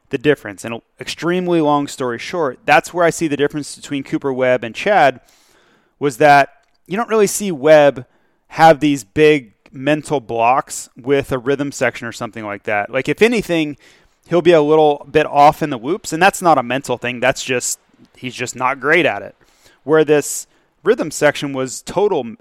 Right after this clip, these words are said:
it was mental for Chad. Like, his ability far surpassed being able to, to go three, three, three, one. Like, he should have been doing that within five laps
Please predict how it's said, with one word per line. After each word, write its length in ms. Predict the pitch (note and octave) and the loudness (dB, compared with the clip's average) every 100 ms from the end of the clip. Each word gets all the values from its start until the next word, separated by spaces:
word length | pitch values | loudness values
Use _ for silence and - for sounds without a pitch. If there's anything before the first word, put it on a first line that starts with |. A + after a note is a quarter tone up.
| - | -8
it 120 | F3 | -6
was 120 | D#3+ | -6
mental 420 | A2 A2+ F3 B2 G2 | -6 -4 -2 -6 -12
for 140 | A2 | -14
Chad. 400 | - G#2 F#2+ - | -12 -12 -12 -12
Like, 260 | A#2 - - | -12 -12 -12
his 260 | - F#3+ F3+ | 0 0 2
ability 480 | B2 C#3 F3+ B2+ | 0 0 0 -2
far 480 | A2+ - C#3 D3+ D3+ | -8 -6 2 4 4
surpassed 720 | - A#2+ - C3+ B2 A2+ - - _ _ _ _ | 0 -8 0 4 4 2 -8 -20 _ _ _ _
being 220 | D3+ D#3 | -2 0
able 240 | C#3+ D#3 C3 | 2 0 0
to, 100 | A2+ _ - | -8 _ -14
to 100 | C3+ | -6
go 180 | C#3 C3+ | -4 -4
three, 340 | - C#3+ C#3+ | -8 -8 -8
three, 260 | - C#3 B2+ | -8 -10 -10
three, 200 | B2+ A2+ | -10 -10
one. 440 | G#2 F3 D3 - - | -4 -4 -4 -10 -18
Like, 400 | A2 B2 B2+ - | -16 -14 -16 -16
he 160 | - F#3 | -8 -4
should 220 | - E3+ | -2 -2
have 60 | |
been 140 | D3 C#3 | -2 -4
doing 280 | C#3+ C#3+ C3+ | -4 -4 -2
that 180 | C#3 | -2
within 280 | B2+ C3 C3 | -2 -8 -8
five 360 | - C#3+ C#3 A#2+ | -2 2 4 2
laps 480 | C3 B2+ - - | 2 2 0 -6